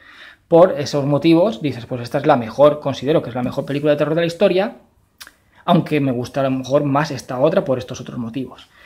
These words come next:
Pero a mí si me hicieran esa pregunta, tanto una como la otra, tanto si me dicen cuál es para ti la mejor película de terror de la historia o cuál es tu favorita, me sería imposible responder. Y yo creo que el que es realmente apasionado, un apasionado del cine de terror,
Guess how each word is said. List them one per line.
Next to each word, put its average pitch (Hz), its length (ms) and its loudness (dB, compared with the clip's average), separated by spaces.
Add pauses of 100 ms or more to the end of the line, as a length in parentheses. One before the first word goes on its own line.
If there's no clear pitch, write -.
(360)
Pero 226 380 6
a 170 120 2
mí 185 100 4
si 220 100 0
me 185 100 2
hicieran 185 180 2
esa 175 160 0
pregunta, 165 580 2
tanto 139 260 0
una 190 160 4
como 160 200 4
la 135 80 6
otra, 170 340 2
tanto 143 260 -4
si 143 120 -6
me 135 100 -2
dicen 170 320 -2
cuál 170 240 6
es 151 80 2
para 147 240 2
ti 156 80 2
la 143 100 0
mejor 131 280 -2
película 143 320 -2
de 131 80 -2
terror 139 200 -4
de 139 60 -6
la 131 60 -6
historia 135 420 -4
o 131 220 -8
cuál 143 160 0
es 135 120 -6
tu 151 80 -12
favorita, 139 580 -4 (600)
me 139 160 -4
sería 147 280 -2
imposible 151 500 -4
responder. 135 500 -4
Y 131 80 -4
yo 170 100 0
creo 208 200 2
que 165 200 -2 (360)
el 131 160 -8
que 160 100 2
es 196 80 4
realmente 180 680 2
apasionado, 143 840 -2 (300)
un 165 180 -2
apasionado 147 640 -2
del 131 120 -6
cine 156 180 -4
de 151 80 -2
terror, 139 400 -2